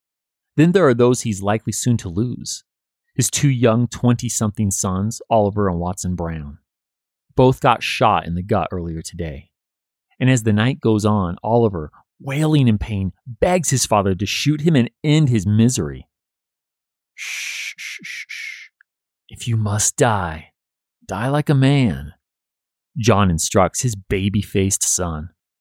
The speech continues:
Not quite what you'd expect from a loving father, but John's already made peace with the idea that they'll all likely die, and whatever the outcome, he intends to meet it stoically.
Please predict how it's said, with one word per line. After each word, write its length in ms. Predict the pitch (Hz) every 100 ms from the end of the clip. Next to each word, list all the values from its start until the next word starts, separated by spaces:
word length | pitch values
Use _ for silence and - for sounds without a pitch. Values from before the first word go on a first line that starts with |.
| _ _ _ _ _ -
Not 200 | 165 220 -
quite 440 | - - 110 175
what 180 | 175 -
you'd 140 | 151 131
expect 500 | - - - 156 -
from 140 | 107
a 80 | 87
loving 320 | 92 92 87
father, 480 | - 95 98 73 71 _ _ _ _
but 100 | -
John's 280 | 110 131 165
already 300 | 147 131 117
made 260 | 104 107 101
peace 280 | - 110 -
with 100 | -
the 120 | 98
idea 320 | 90 92 101
that 160 | 101 -
they'll 220 | 101 -
all 300 | 104 107 110
likely 340 | 107 110 107
die, 460 | 107 101 90 69 -
and 120 | - 95
whatever 240 | 101 107
the 100 | 87
outcome, 540 | 90 95 123 123 127 - _ _
he 180 | - 98
intends 380 | - 104 104
to 80 | -
meet 240 | 80 92 98
it 120 | -
stoically. 640 | - 98 92 - 69 71